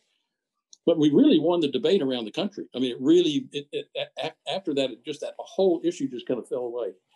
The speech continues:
So, you know, President Reagan was, was a, a, a, an incredible leader. Uh, to see him represent America overseas, I mean, it just was,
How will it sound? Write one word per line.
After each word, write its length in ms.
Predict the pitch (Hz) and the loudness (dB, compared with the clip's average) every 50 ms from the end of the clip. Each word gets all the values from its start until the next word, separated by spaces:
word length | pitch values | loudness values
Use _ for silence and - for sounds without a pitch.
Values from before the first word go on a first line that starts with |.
| _ _ _ | _ _ _
So, 280 | - 180 170 143 143 - _ | 2 2 2 2 0 -4 _
you 120 | 240 202 | -4 -2
know, 120 | 180 165 143 | -2 -2 -4
President 400 | 139 - 240 247 202 202 175 156 | 0 0 0 2 2 0 -2 -2
Reagan 280 | 151 151 156 143 139 | -4 -4 -4 -4 -4
was, 200 | 135 123 117 - - | -4 -6 -6 -8 -4
was 320 | - 131 123 113 - - - _ | -4 -2 -2 -2 -6 -12 -16 _
a, 60 | - - - - - - - | -16 -14 -12 -14 -14 -10 -8
a, 220 | 160 131 131 131 135 - - | -8 -6 -6 -8 -8 -8 -8
a, 220 | 135 127 127 127 127 - _ _ - - - - | -8 -6 -8 -12 -14 -16 _ _ -20 -12 -6 -4
an 80 | 156 | -4
incredible 680 | 151 147 143 - - - - 220 214 196 175 143 127 131 | -2 -4 -4 -8 -4 -2 0 0 0 0 0 0 0 0
leader. 300 | 127 120 123 127 127 - - _ _ _ _ _ _ _ | 0 -2 -4 -6 -8 -10 -12 _ _ _ _ _ _ _
Uh, 120 | - 139 131 | -4 -4 -4
to 120 | - - | -4 -8
see 260 | 127 - - 202 196 | -6 -2 0 0 2
him 360 | 160 160 175 165 165 160 143 143 _ _ _ _ _ _ _ | 2 0 0 0 -2 -4 -4 -8 _ _ _ _ _ _ _
represent 600 | - 131 - - - 165 139 - 170 165 160 - | -2 -2 -2 0 -2 -2 -2 -2 -2 -2 -2 -2
America 540 | - 117 131 135 139 143 143 143 - 156 160 | -2 -2 -2 -2 -2 -2 -2 -4 -6 -6 -2
overseas, 840 | - 143 147 151 143 135 - - 147 143 139 147 151 160 165 151 - - 143 | 0 0 0 2 0 -4 -4 -2 0 0 0 2 0 -2 -2 -4 -8 -6 -6
I 60 | 127 | -2
mean, 180 | 135 139 135 143 | -2 -2 -2 -4
it 100 | 160 151 | -6 -8
just 300 | - 180 - - - - | -8 -8 -8 -8 -8 -6
was, 380 | 143 120 110 - - - - | -6 -6 -6 -8 -12 -14 -18